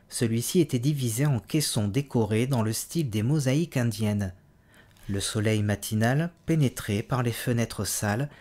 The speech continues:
et des grains de poussière voltigeaient sur les rayons. Les longues tables de bois et leurs chaises étaient bien en ordre. Quelqu'un avait pris le soin de les ranger le jour où la bibliothèque avait fermé.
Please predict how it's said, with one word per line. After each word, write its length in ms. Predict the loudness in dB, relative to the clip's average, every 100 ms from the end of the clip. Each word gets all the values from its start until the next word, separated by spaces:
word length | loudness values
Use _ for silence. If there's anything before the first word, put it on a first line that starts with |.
| -20 -20 _ -2
et 80 | 2
des 160 | 4
grains 240 | 4 2 2
de 100 | 0
poussière 640 | -2 -6 -4 -4 -2 -2
voltigeaient 640 | -2 -2 -2 -6 -4 -4 -6
sur 240 | -6 -2
les 100 | -2
rayons. 300 | 0 -2 -4 -8 _ _ _ _ _ _ _ -20 -20 _ -20 -20 _ _ -20 -10 0
Les 120 | 4
longues 260 | 4 4
tables 320 | 4 4 4 2
de 100 | 0
bois 400 | 0 2 4 4
et 80 |
leurs 160 | 2 0
chaises 460 | 2 4 4 2 -6 -10 -6
étaient 200 | -2 2
bien 220 | 2 2
en 180 | 2 2
ordre. 340 | 0 -4 -10 -16 _ _ _ -20 -2
Quelqu'un 400 | 0 0 2 2
avait 240 | 2 2
pris 240 | -2 -2 0
le 100 | 0
soin 340 | 0 -2 -2 -4
de 120 | -2 0
les 120 | 2
ranger 340 | 0 2 2
le 140 | 2 2
jour 240 | 0 0
où 60 | 0
la 100 | 0
bibliothèque 800 | 0 0 0 0 -4 -6 -8 -4
avait 220 | -2 -2
fermé. 440 | -2 -2 -2 -4